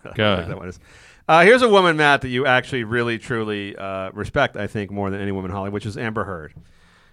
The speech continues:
Speaker 1: You're a huge, uh, since she and <laughs> Johnny Depp, since she got seven million, backed out of seven million with Johnny Depp because he, uh, th-, threw some bracelets <laughs> at her.
Speaker 2: She was supposed to, oh, wait, not supposed to. She,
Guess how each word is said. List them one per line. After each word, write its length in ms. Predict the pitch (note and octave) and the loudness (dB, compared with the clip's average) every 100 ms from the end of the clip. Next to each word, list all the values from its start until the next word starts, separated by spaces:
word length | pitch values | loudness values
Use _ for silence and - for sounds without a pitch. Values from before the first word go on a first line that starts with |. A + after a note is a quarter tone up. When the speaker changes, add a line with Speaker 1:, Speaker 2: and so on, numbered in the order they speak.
| _ | _
Speaker 1:
You're 240 | A#2 D3+ | 0 2
a 60 | D3+ | 2
huge, 520 | A#2+ C3+ C3+ B2+ - - | 0 0 0 -2 -8 -8
uh, 320 | A2 G#2+ G#2+ | -4 -4 -6
since 200 | B2+ A2+ | -8 -12
she 160 | C3+ | -8
and 120 | B2+ A2 | -8 -8
<laughs> 0 | |
Johnny 280 | - C3+ | -8 -8
Depp, 400 | - C3 B2+ - - _ _ - | -6 -4 -4 -6 -16 _ _ -8
since 180 | D3+ - | -6 -2
she 80 | |
got 180 | D3 D3 | 2 2
seven 240 | - C#3+ C#3 | 4 2 2
million, 320 | C3+ C3+ B2+ | 2 2 0
backed 240 | B2+ B2 | 0 0
out 140 | B2+ B2 | 0 0
of 160 | A#2 | -2
seven 260 | - D3 A#2+ | -6 -6 -4
million 240 | A#2+ A#2+ | -4 -4
with 120 | A2+ G#2 | -6 -6
Johnny 240 | A2+ A2 | -4 -2
Depp 240 | G#2+ A2+ _ | -2 -4 _
because 300 | B2 A2+ G#2 | -14 -10 -10
he, 200 | G#2+ G#2 | -8 -6
uh, 240 | G2+ G2 G2 _ _ _ _ _ | -4 -6 -8 _ _ _ _ _
th-, 140 | - - | -20 -16
threw 240 | - A#2+ | -8 -6
some 160 | A#2+ G#2+ | -6 -4
bracelets 400 | G#2+ G#2+ A#2+ B2+ | -4 -4 -6 -4
<laughs> 20 | |
at 120 | G#2+ | -6
her. 500 | C#3+ A2 - A2+ A2+ | -6 -10 -10 -12 -12
Speaker 2:
She 200 | A2+ C3+ | -4 2
was 160 | C#3 C3 | 4 4
supposed 320 | - C3+ - | 2 0 0
to, 240 | B2+ A#2 G#2+ _ _ | -2 -4 -6 _ _
oh, 160 | C#3+ D#3+ | 4 6
wait, 340 | D3+ A2+ - A#2 | 6 4 -2 -6
not 260 | B2+ A#2+ | -4 -2
supposed 500 | - A2+ - A2+ - G2+ | -4 -6 -4 -4 -6 -8
to. 160 | G2 | -8
She, 520 | - - A#2+ A#2 A2 | -10 -8 -4 -4 -6